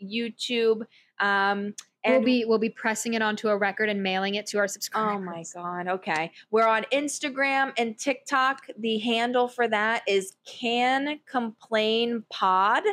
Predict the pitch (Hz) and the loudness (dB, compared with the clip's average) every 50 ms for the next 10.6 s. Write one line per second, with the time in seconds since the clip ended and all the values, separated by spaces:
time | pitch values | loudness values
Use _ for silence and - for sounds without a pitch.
0 | 392 _ _ _ _ _ _ _ _ _ _ - 208 208 208 202 196 196 190 - | -2 _ _ _ _ _ _ _ _ _ _ 0 2 4 4 4 4 2 2 2
1 | - 208 202 202 208 202 202 202 - - 262 262 - 254 226 226 233 233 240 262 | 2 0 0 2 2 0 0 0 -2 -4 -4 -2 -2 -2 -2 0 -2 -2 -2 -4
2 | - - - 320 302 320 320 330 330 330 320 _ _ _ _ _ - 226 240 247 | -4 -4 -6 -4 -2 0 0 0 0 -2 -6 _ _ _ _ _ -2 0 2 2
3 | 247 247 247 247 247 233 247 247 247 262 240 - - 220 269 311 - - 330 311 | 2 2 2 0 0 0 -2 -2 0 0 0 0 2 2 0 2 2 2 2 2
4 | 330 302 247 254 254 262 269 294 302 320 339 381 - 349 277 247 214 - - - | 2 2 2 2 2 2 2 2 0 0 -2 -2 -2 -2 0 0 2 2 2 2
5 | 190 175 165 160 170 185 185 - 220 202 - - 262 294 294 277 285 277 277 277 | 2 2 2 2 2 0 -2 -2 -4 -6 -6 -4 -6 -4 -2 0 0 0 2 2
6 | 277 285 302 302 - - 214 214 - - 220 254 277 302 311 285 285 - - 285 | 2 0 0 -2 -2 -2 -4 -2 -2 -2 -4 -2 -2 0 0 -2 -2 -2 -4 -4
7 | 262 262 - - 269 254 240 240 254 262 240 247 247 254 247 240 247 - 254 247 | -4 -4 -4 -8 -6 -4 -2 -2 -2 -2 0 0 0 2 0 -2 -4 -6 -10 -10
8 | - _ - 240 240 240 240 240 226 226 233 226 226 226 220 - - 233 214 202 | -10 _ -4 -2 -2 0 0 -2 0 2 2 2 2 2 0 -2 -2 0 0 0
9 | - - 202 214 220 220 214 220 220 226 - - - 254 254 247 247 - - - | 0 2 2 2 2 0 0 0 -2 -2 -2 -2 -2 0 0 0 -2 -4 -4 0
10 | 262 247 247 247 254 254 247 247 247 - - | 0 0 0 0 -2 -2 -2 -2 -2 -6 -12